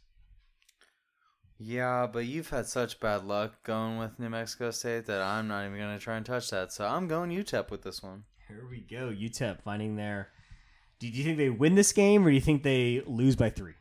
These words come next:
Speaker 1: I think they keep it close. I think they find a win. Let's go Miners.
Speaker 2: Go Miners. Stanford gonna travel to Eugene, Oregon over the weekend.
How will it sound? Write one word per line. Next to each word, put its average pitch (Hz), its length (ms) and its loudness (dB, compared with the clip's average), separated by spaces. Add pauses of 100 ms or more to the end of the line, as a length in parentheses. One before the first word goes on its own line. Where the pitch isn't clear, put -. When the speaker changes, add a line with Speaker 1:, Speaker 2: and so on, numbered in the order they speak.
(1040)
Speaker 1:
I 127 40 -8
think 131 120 -6
they 127 100 -2
keep 135 180 -6
it 123 60 -2
close. 147 540 0 (520)
I 170 120 6
think 233 180 2
they 156 100 2
find 170 260 8
a 139 60 -2
win. 139 460 2 (180)
Let's 127 140 -8
go 196 120 12
Miners. 123 640 6
Speaker 2:
Go 120 140 -4
Miners. 117 720 -4 (760)
Stanford 147 920 2
gonna 143 160 2
travel 156 380 2
to 143 80 2
Eugene, 143 540 2 (120)
Oregon 123 560 4
over 92 220 -12
the 90 100 -14
weekend. 87 680 -10